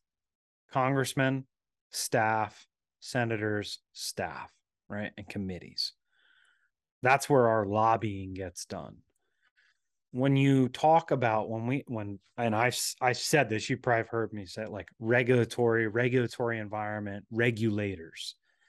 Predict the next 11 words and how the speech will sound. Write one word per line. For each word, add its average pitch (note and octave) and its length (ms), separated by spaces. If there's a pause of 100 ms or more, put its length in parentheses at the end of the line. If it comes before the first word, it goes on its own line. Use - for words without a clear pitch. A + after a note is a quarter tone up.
(520)
For - 300
us C#3+ 420
here C#3 340
in A2+ 220 (120)
our D#3 200
state, F#2 380 (480)
that C3 260
one C3+ 240
hundred D3+ 360
percent B2+ 880 (280)
falls G#2+ 600